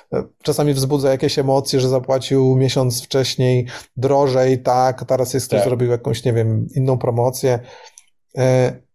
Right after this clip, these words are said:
Speaker 1: no i jakby po co komuś zaśmiecać skrzynkę pocztową, skoro wiemy, że
Speaker 2: Tak.
Speaker 1: ten produkt ma. Ale
Speaker 2: Mhm.
Speaker 1: jeżeli my do tego produktu pierwszego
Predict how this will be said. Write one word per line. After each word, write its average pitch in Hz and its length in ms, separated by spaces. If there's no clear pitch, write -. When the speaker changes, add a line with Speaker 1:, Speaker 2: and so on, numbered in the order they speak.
Speaker 1:
no 160 160
i 196 460
jakby 180 520
po 196 120
co 202 140
komuś 196 220
zaśmiecać 170 560
skrzynkę - 520
pocztową, 113 580
skoro 170 260
wiemy, 147 240
że 143 60
Speaker 2:
Tak. 110 80
Speaker 1:
ten 156 80
produkt 127 420
ma. 127 260
Ale 127 400
Speaker 2:
Mhm. 127 300
Speaker 1:
jeżeli 135 600
my 156 220
do 120 100
tego 151 200
produktu 190 600
pierwszego 131 640